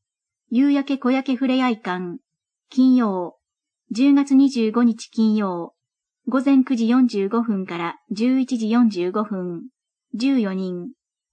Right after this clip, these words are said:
オンライン教室、月曜、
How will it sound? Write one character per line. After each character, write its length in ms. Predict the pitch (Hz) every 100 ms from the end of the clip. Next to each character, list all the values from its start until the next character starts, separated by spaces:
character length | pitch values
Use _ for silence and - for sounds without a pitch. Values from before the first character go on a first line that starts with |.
| _ _ _ _
オ 140 | 226 277
ン 100 | 277
ラ 120 | 269
イ 120 | 269
ン 100 | 262
教 220 | 277 254
室、 380 | 220 - 190 185 _ _ _ _
月 320 | 208 220 247
曜、 420 | 247 214 185 180